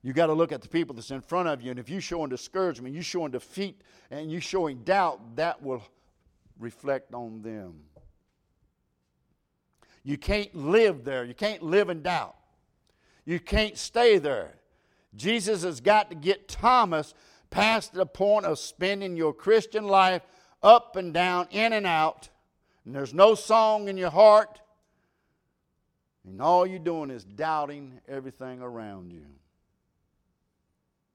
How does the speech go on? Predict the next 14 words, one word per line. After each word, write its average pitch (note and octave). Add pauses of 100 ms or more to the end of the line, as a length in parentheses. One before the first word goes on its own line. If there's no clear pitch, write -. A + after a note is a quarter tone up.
(840)
We're F3+
gonna G3+
have F#3
to D3
face F3
doubt C#3+
time C3+
from A2+
time. A#2
There's A2
no A#2
doubt A2+
about A2
that. -